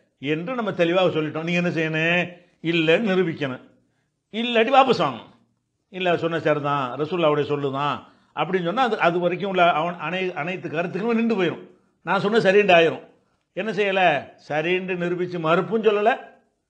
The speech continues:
மன்னிப்பும் கேட்கல. ஒண்ணு மறுப்பு சொல்லுங்க, இல்லாட்டி அதுக்கெல்லாம் சொல்லு. எலிக்கு பய-, பதறி பதறி எலிக்கு வந்து சொல்றீங்களே, எலிக்கு சொல்ற மாதிரி ஒரு ஆய்வு கட்டுற அதுக்கும் போட வேண்டியதானே? அதுக்கு போட காணோம். அதே மாதிரி இந்த சா-, நபி, நபி தோய் அபு வாக்குது லைசிங்கிறவர் எப்ப இஸ்லாத்துக்கு வந்தவர்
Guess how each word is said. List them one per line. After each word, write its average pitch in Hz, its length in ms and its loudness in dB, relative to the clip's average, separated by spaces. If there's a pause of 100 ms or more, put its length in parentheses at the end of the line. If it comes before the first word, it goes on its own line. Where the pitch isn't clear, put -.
(240)
மன்னிப்பும் 240 360 0
கேட்கல. 127 240 -2 (680)
ஒண்ணு 226 200 -6
மறுப்பு 277 320 0
சொல்லுங்க, 165 340 0 (140)
இல்லாட்டி 220 260 -4
அதுக்கெல்லாம் 254 340 0
சொல்லு. 180 200 -6
எலிக்கு 277 340 -6
பய-, 226 300 -2 (240)
பதறி 202 320 -2
பதறி 220 360 0
எலிக்கு 208 260 2
வந்து 185 180 -2
சொல்றீங்களே, 165 500 -2 (640)
எலிக்கு 220 360 -2
சொல்ற 196 280 0
மாதிரி 233 240 2
ஒரு 208 160 6
ஆய்வு 196 240 4
கட்டுற 196 260 0
அதுக்கும் 196 220 -2
போட 185 100 4
வேண்டியதானே? 170 500 -2 (920)
அதுக்கு 214 320 2
போட 175 240 4
காணோம். 139 360 -6 (640)
அதே 208 240 -4
மாதிரி 214 280 4
இந்த 196 200 2
சா-, 180 260 4
நபி, 180 320 -2
நபி 185 220 -4
தோய் 180 200 0
அபு 180 140 -2
வாக்குது 180 340 0
லைசிங்கிறவர் 175 640 0
எப்ப 160 200 -2
இஸ்லாத்துக்கு 165 420 0
வந்தவர் 156 340 -2